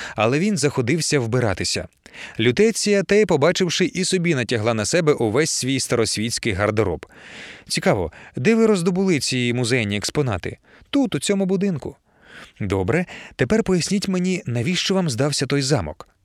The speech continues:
«Хочу звідси втекти. А що це мені самій не під силу, то я прошу вас взяти мене із собою. Адже ви, певно, знаєте туди дорогу. З замку вже, кажуть, відкрита місцина. Можна вибратися.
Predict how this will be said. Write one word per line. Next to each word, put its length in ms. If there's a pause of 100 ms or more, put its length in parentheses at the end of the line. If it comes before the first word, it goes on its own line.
(300)
«Хочу 400
звідси 360
втекти. 560 (360)
А 120
що 200
це 120
мені 240
самій 300
не 100
під 160
силу, 400 (220)
то 100
я 140
прошу 300
вас 200
взяти 320
мене 240
із 80
собою. 600 (380)
Адже 260
ви, 120
певно, 300
знаєте 360
туди 200
дорогу. 460 (420)
З 80
замку 420
вже, 240
кажуть, 480
відкрита 400
місцина. 640 (300)
Можна 340
вибратися. 600